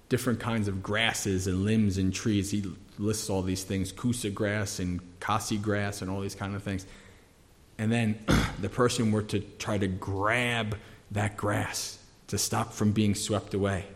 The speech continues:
And then the grass would rip out and they would keep going. And so they're just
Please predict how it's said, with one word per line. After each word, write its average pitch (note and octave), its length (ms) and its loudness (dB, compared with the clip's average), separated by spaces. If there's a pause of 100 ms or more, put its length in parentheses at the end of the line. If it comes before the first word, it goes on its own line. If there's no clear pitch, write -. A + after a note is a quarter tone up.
(600)
And G2+ 140 2
then G#2 160 4
the F#2 60 2
grass G#2+ 480 -2
would G2 180 0 (460)
rip G#2 220 0
out F#2+ 340 0 (220)
and F#2 120 -2
they G2 80 2
would F#2 140 0
keep - 260 -2
going. F#2 300 -2 (460)
And A2+ 160 2
so A2 220 0
they're G#2+ 140 2
just A#2 240 -2